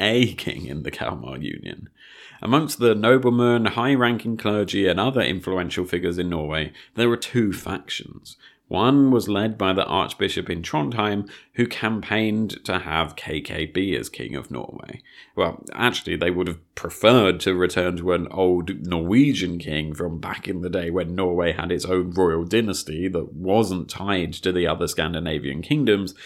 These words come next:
but failing that, because that was pretty unrealistic, they would prefer K K B, because they thought he was in a weaker position than Christian, and consequently Norway would then have more autonomy and space to do their own thing if he was king of the Kalmar Union,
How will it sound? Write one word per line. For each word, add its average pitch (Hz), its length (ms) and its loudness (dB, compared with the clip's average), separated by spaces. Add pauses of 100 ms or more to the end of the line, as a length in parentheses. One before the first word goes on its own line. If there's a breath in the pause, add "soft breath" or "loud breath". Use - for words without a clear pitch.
(260 loud breath)
but 120 300 4
failing 120 440 4
that, 101 220 2
because 92 260 -2
that 90 100 0
was 85 100 -4
pretty 90 300 -2
unrealistic, 87 880 0
they 120 320 2
would 120 240 2
prefer 98 400 2
K 90 280 -6
K 76 260 -8
B, - 420 -2 (300 loud breath)
because 98 240 -4
they 123 160 6
thought 110 240 0
he 113 100 2
was 101 180 0
in 92 80 2
a 87 60 4
weaker 101 480 0
position 82 640 -4
than 82 180 -8
Christian, 78 680 -8
and 92 160 -2
consequently 92 640 -2
Norway 98 440 4
would 90 160 0
then 92 160 2
have 90 240 -2
more 90 220 2
autonomy 95 480 0
and 90 180 -4
space 95 400 -2
to - 100 -8
do 92 200 -2
their 85 200 0
own 85 220 0
thing 120 380 4
if 78 140 -8
he 113 180 0
was 82 180 -4
king 85 240 -8
of 82 80 -6
the 87 80 -2
Kalmar 80 420 -4
Union, 78 400 -6